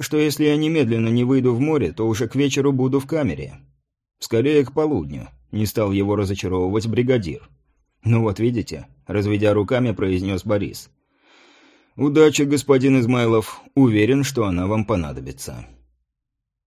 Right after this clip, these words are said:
Вскинув два пальца к обрезу кепи, бригадир подал знак своим помощникам,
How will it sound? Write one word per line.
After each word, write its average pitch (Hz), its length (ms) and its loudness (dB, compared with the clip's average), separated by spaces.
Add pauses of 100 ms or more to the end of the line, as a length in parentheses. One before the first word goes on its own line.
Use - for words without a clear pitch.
(200)
Вскинув 180 440 -2
два 156 160 2
пальца 156 360 2
к 143 80 -2
обрезу 143 400 2
кепи, 143 500 0 (140)
бригадир 143 580 4
подал 135 340 2
знак 117 300 -2
своим 107 320 0
помощникам, 120 760 -2